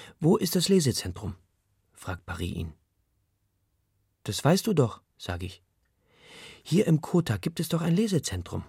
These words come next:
oder?", sagt Paris und schiebt mich beiseite.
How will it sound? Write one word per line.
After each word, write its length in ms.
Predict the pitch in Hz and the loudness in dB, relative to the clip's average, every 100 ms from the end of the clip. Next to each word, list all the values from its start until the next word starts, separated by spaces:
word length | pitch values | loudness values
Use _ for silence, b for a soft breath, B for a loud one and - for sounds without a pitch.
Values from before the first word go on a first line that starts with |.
| _ | _
oder?", 360 | - 156 240 - _ _ _ _ _ _ | 0 2 0 -4 _ _ _ _ _ _
sagt 240 | - 90 | -10 -10
Paris 360 | - 82 85 - _ _ _ _ - | -6 -6 -6 -8 _ _ _ _ -6
und 120 | 110 | -2
schiebt 260 | 170 165 | -2 -2
mich 140 | 160 - | -4 -2
beiseite. 400 | 143 101 87 | -4 -4 -8